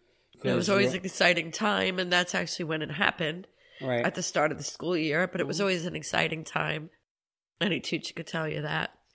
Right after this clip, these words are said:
Speaker 1: We get just as excited as the kids.
Speaker 2: Right.
Speaker 1: And just because I'm not teaching, I'm a teacher at heart.
Speaker 2: Well, that's why we're doing this, though, too, right?
Speaker 1: Yeah.
Speaker 2: maybe help some people out.
Speaker 1: So
Speaker 2: That's
Speaker 1: that
Speaker 2: it.
Speaker 1: got to me, uh, um, greatly. I think that was always a trigger.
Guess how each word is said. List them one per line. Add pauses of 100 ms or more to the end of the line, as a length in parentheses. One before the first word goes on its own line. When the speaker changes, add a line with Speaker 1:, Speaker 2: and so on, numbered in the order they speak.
(220)
Speaker 1:
We
get
just
as
excited
as
the
kids.
Speaker 2:
Right. (180)
Speaker 1:
And
just
because
I'm
not
teaching, (320)
I'm
a
teacher
at
heart. (520)
Speaker 2:
Well,
that's
why
we're
doing
this,
though,
too,
right? (280)
Speaker 1:
Yeah.
Speaker 2:
maybe
help
some
people
out. (180)
Speaker 1:
So
Speaker 2:
That's
Speaker 1:
that
Speaker 2:
it.
Speaker 1:
got
to
me, (400)
uh, (120)
um,
greatly.
I
think
that
was
always
a
trigger.